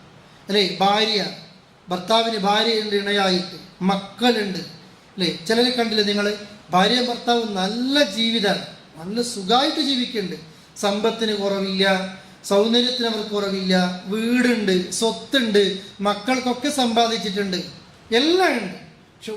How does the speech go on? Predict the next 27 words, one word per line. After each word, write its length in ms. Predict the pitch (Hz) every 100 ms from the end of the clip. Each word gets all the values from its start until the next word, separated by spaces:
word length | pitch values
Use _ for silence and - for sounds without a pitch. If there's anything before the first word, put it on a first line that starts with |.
| 214
ഒരു 160 | 277 311 247
മോൻ 240 | 233 247 320 - 233
തലതിരിഞ്ഞിട്ടാണ്, 680 | 214 208 196 185 - 151 147 - - - - - - 202
ഒരു 160 | 277 302 254
മോള് 400 | 247 262 285 262 202 -
"ബാപ്പാനെ 340 | 180 180 220 240
വേണ്ട", 180 | 240 240 220 - - - - -
കോടതിയിൽ 500 | 190 196 233 254 254 254
നിന്നിട്ട് 280 | 254 247 247
പോലും 220 | 240 233 - - -
"ഈ 20 | 233 233
ഉമ്മാനെ 340 | 226 240 240 226
വേണ്ട, 160 | 220 220
ബാപ്പാനെ 380 | 214 214 226 226
വേണ്ട" 140 | 220 214 196 - -
എന്ന് 140 | 226 202 214
പറയുന്ന 360 | 208 226 233 226
രീതിയിലേക്കായിപ്പോയി. 840 | - 208 214 208 202 202 185 185 160 - - - - - - -
അവർക്ക് 240 | 254 277 277
എന്താണ് 340 | 285 320 311 302
ഈ 20 | 294 269
ഉമ്മ 120 | 269 285
ഉപ്പ 100 | - 277 269
കൊടുക്കാത്തത്? 580 | 233 208 262 262 262 247 - - - 220
എല്ലാം 420 | 262 311 349 370 370
കൊടുത്തിട്ടുണ്ട്. 500 | 330 302 254 269 240 185 - - - - _ _ 156
ജീവിതകാലം 720 | 196 254 262 247 240 233